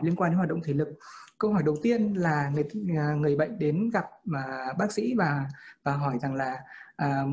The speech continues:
"Tôi làm đồng, tôi, à, làm công việc hàng ngày, vậy thì tôi có thay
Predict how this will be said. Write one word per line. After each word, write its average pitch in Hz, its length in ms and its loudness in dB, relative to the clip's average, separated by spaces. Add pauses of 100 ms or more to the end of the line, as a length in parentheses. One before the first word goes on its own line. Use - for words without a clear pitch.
(220)
"Tôi 185 300 4
làm 151 220 4
đồng, 143 400 0 (120)
tôi, 160 320 2
à, 156 100 0
làm 147 280 0
công 175 180 0
việc 170 180 2 (200)
hàng 147 200 0
ngày, 151 200 4 (260)
vậy 185 120 -2
thì 170 140 4
tôi 190 140 2
có 175 160 -2
thay 202 200 0